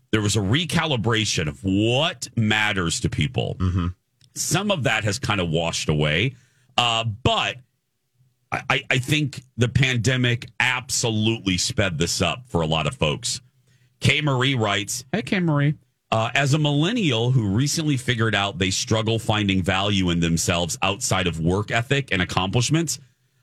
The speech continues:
Speaker 1: I have a new appreciation for simply meeting expectations. Doesn't mean something, do-, doesn't mean sometimes giving more,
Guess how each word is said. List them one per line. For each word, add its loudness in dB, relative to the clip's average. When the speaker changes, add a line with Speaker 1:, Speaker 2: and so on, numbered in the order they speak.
Speaker 1:
I 2
have 0
a 2
new 4
appreciation 0
for -2
simply 0
meeting 2
expectations. -2
Doesn't 0
mean 0
something, -2
do-, 2
doesn't -2
mean 2
sometimes 0
giving 0
more, 0